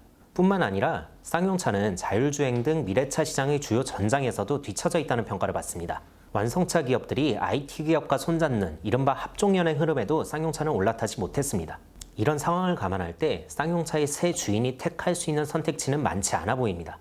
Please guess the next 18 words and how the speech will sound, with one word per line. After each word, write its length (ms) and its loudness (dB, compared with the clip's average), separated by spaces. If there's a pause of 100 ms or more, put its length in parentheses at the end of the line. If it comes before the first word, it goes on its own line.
(220)
쌍용차를 580 2
인수할 380 0
주체들이 760 0
미래 200 4
모빌리티 560 0
시장에 440 0
제대로 320 0
대응할 360 0
수 160 -2
있을 240 0
만한 320 0
그러한 320 2
엄청난 400 0
자금력을 560 2
보유한 320 0
것도 180 0
아니기 280 -2
때문입니다. 560 0